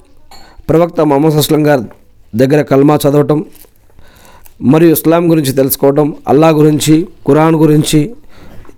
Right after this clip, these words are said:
జీవన పద్ధతులు, ఆరాధన పద్ధతులు తెలుసుకుంటూ, ఇలా ఏవి ఇంతకుముందు ఏమైనా వదిలేయాల్సి వస్తే అవి వదిలేసి,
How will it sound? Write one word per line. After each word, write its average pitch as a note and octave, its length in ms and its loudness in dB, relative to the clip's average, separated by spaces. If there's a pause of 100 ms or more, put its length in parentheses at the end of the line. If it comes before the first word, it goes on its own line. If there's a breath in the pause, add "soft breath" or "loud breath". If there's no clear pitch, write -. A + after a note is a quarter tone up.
(400)
జీవన E3+ 300 0
పద్ధతులు, D#3 380 0
ఆరాధన C#3+ 340 2
పద్ధతులు C3+ 400 0
తెలుసుకుంటూ, C3+ 680 -2 (720 soft breath)
ఇలా D#3 420 0 (260)
ఏవి E3 500 2 (720)
ఇంతకుముందు E3+ 520 0
ఏమైనా E3+ 380 0 (960 soft breath)
వదిలేయాల్సి E3 500 2
వస్తే C#3+ 360 -2
అవి C3+ 180 2
వదిలేసి, D#3 560 2